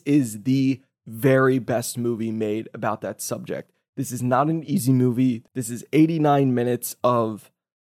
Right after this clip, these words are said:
what I imagine it would really be like to go through this. And it is fucking brutal to watch. The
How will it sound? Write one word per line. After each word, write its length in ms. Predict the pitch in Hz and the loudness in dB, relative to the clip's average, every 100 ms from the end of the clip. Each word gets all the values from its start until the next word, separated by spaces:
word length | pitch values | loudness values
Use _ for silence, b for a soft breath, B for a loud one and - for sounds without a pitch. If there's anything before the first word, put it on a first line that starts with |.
| _ _ _ _ - | _ _ _ _ -8
what 300 | 104 170 - | 6 6 6
I 120 | 160 | 2
imagine 500 | 185 147 151 156 117 | 4 4 4 2 0
it 80 | 135 | -4
would 180 | 135 120 | -2 -2
really 280 | 127 143 135 | 0 2 2
be 180 | 123 123 | 0 0
like 240 | 120 113 | -2 -4
to 80 | - | -6
go 120 | 113 | -6
through 240 | 113 117 - | -6 -8 -10
this. 240 | 131 - _ _ | -12 -18 _ _
And 100 | 139 | 0
it 100 | 135 | 2
is 160 | 120 - - _ | 0 -4 -14 _
fucking 500 | 170 175 190 180 175 - | 0 2 0 -2 -2 -8
brutal 640 | 120 120 113 120 165 190 185 | -12 -10 -4 4 4 4 2
to 120 | - | -2
watch. 400 | 143 139 135 - | 0 2 0 -4
The 160 | 113 | -14